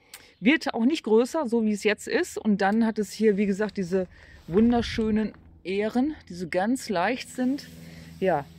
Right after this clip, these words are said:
das ist einfach nur toll. Jo, dann kommen wir auch schon langsam zum Schluss. Hier habe ich ja, wie gesagt, noch mein Insektenhotel. Hier habe ich jetzt noch mal, das war ja so ein alter Schrank von Oma. Oben sind jetzt, wie gesagt, die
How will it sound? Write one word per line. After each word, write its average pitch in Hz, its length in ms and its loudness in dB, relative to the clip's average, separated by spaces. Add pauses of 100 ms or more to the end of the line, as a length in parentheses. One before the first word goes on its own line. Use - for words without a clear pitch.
(340)
das 185 180 -4 (460)
ist - 400 -10 (400)
einfach 185 280 -2
nur 233 120 2
toll. 220 240 2 (640)
Jo, 330 260 10
dann 214 200 4
kommen 330 180 4
wir 269 80 8
auch 226 120 6
schon 233 120 6
langsam 294 360 4
zum 226 180 4
Schluss. - 400 2 (240)
Hier 269 260 4
habe 269 160 0
ich 254 140 -2
ja, 233 320 2
wie 214 80 -4
gesagt, 214 320 -2
noch 202 80 -2
mein 180 300 -2 (500)
Insektenhotel. 240 920 -2
Hier 214 160 0
habe - 140 -6
ich - 80 -8
jetzt - 200 -8
noch 185 140 -6
mal, 180 320 -2
das 185 180 -2
war 170 80 -2
ja 170 120 2
so 160 80 -8
ein - 60 -10
alter 185 280 -4
Schrank - 300 -8
von - 140 -8
Oma. 233 460 0
Oben 233 320 2
sind 214 200 0
jetzt, - 260 -6
wie 185 120 -6
gesagt, 180 380 -8
die 185 280 -4